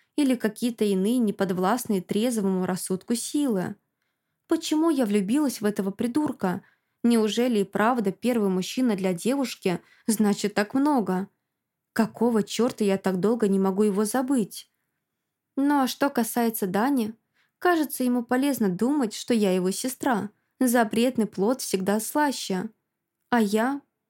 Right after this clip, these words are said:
могу использовать это знание для своей небольшой мести. Просыпаюсь только со второго будильника.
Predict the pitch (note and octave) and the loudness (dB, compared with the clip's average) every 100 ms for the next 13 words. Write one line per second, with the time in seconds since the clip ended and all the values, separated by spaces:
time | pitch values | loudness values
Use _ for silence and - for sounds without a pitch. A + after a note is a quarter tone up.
0 | _ C4 C#4 C4+ E4+ D#4+ - B3 B3+ A3+ | _ 0 0 2 0 0 -2 -2 0 -2
1 | A3 A3+ A3+ G#3 G#3+ C#4+ A#3 G#3 G3+ - | -2 -2 -2 0 0 2 0 0 -4 -2
2 | G3 A3+ C4+ G3 F#3+ - A#3 D4 B3+ - | -2 0 0 0 -2 0 0 2 0 -2
3 | - F#3+ G3+ _ _ _ _ _ _ _ | -4 -4 -8 _ _ _ _ _ _ _
4 | _ _ - D4 - A#3+ C4+ D4 C4 - | _ _ -2 0 -2 -6 -2 -2 -2 -2
5 | A#3 A#3 G#3+ G3+ - G#3 G#3 G#3 A3+ B3 | -2 -2 -6 -8 -4 -2 -2 -2 -4 -2
6 | C#4 G#3 F#3+ - F#3+ | 0 0 -2 -6 -8